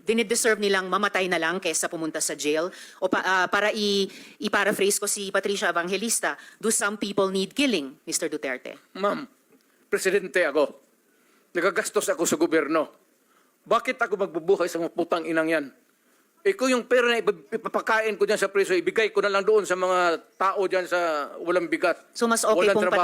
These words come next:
Speaker 1: patayin sila kaysa
Speaker 2: Wala
Speaker 1: ipreso
Speaker 2: akong pakialam
Speaker 1: sila?
Speaker 2: dyan sa kriminal, ma'am.
Speaker 1: So,
Speaker 2: Wala
Speaker 1: thank you for
Speaker 2: akong
Speaker 1: making that of record.
Speaker 2: pakialam sa kriminal kung saan silang impernong gusto nilang pumunta.
Speaker 1: Well, Mister
Speaker 2: Eh,
Speaker 1: Chair,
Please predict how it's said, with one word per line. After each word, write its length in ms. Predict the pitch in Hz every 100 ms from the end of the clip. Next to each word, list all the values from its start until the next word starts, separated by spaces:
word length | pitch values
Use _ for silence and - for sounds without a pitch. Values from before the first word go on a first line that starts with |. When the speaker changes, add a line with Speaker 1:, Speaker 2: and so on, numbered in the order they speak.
| 175
Speaker 1:
patayin 160 | 190
sila 240 | 190 185 226
kaysa 320 | 196 185 294
Speaker 2:
Wala 160 | 330
Speaker 1:
ipreso 160 | 339 330
Speaker 2:
akong 160 | 233 -
pakialam 240 | 269 285
Speaker 1:
sila? 80 | 262
Speaker 2:
dyan 80 | 269
sa 120 | 240
kriminal, 360 | 233 240 240 240
ma'am. 200 | 254 233 - _ _ _ _ _ _ _ -
Speaker 1:
So, 240 | - - 202
Speaker 2:
Wala 160 | 196
Speaker 1:
thank 240 | 196 226 269
you 40 |
for 100 | 254
Speaker 2:
akong 80 | 262
Speaker 1:
making 160 | 277 220
that 160 | 202
of 80 | 208
record. 160 | 226 196 185
Speaker 2:
pakialam 260 | 190 208 214
sa 160 | - 175
kriminal 540 | - 180 175 170 185 175 _ _ _
kung 160 | 165 151
saan 400 | 185 196 214 190
silang 260 | 185 185
impernong 680 | 180 156 - 208 170 185 170
gusto 320 | 151 156 175
nilang 240 | 160 160 160
pumunta. 400 | 143 135 127 151 - -
Speaker 1:
Well, 320 | 196 214 202 202 -
Mister 260 | 190 226 226
Speaker 2:
Eh, 60 |
Speaker 1:
Chair, 280 | - 196 170